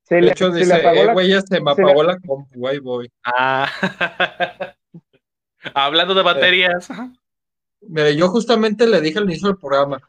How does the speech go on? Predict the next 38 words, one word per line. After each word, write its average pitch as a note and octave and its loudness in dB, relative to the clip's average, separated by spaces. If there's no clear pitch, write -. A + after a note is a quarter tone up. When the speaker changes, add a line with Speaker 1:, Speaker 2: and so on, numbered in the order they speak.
Speaker 2:
"Alberto, D3 0
checa E3 -4
tu G3+ 0
batería", D#3+ 0
y C3+ -10
le C3 0
debí B2+ -2
haber D3+ 0
dicho D#3 -8
a - -4
Rodarte, B2 -6
<laughs> - -8
en A#2+ -12
vez E3+ -2
de, D3+ 2
de C#3+ -14
este C#3+ -10
güey. A#2+ -8
Speaker 1:
E-, F#3+ -2
es G#3 2
muy C4 -4
normal, C4 -2
güey, D4 -8
que A#3+ -8
la, F3 -4
que E3+ 2
a E3 6
los E3 -4
participantes E3+ -6
de A#3+ -6
la F#3 -2
chaqueta F3+ -8
se, F#3+ -8
nos E3 -4
quedemos F#3+ -2
sin A3+ -4
batería, E3+ 2
güey. D3 -6